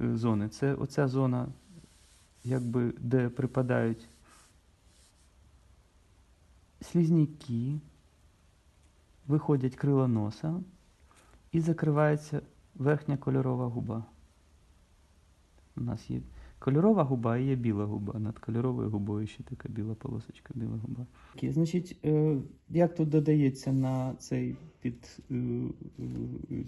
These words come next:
перекриття, як під, під ентаблемент? Невеличка зона на, е, зачіску,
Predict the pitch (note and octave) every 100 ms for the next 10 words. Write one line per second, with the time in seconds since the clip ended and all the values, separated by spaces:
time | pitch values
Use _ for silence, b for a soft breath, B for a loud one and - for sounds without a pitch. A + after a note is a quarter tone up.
0 | - - B2 A#2 A#2 - A2 A2 A#2 A2+
1 | - _ - - - A2+ A#2 A2+ A2+ A#2+
2 | A#2 G#2 G#2+ - _ _ _ _ - -
3 | _ B2 B2+ B2 B2 A#2+ A2+ A2+ A2 G#2
4 | G#2 G2+ G2+ G2+ A2 b b b b b
5 | _ - - A#1 A1 A1 A1+ A2+ - b
6 | b b b _ - _ _ _ _ _
7 | _ _ _ _ - A#2 C#3 F3 F3 D#3+
8 | - - C#3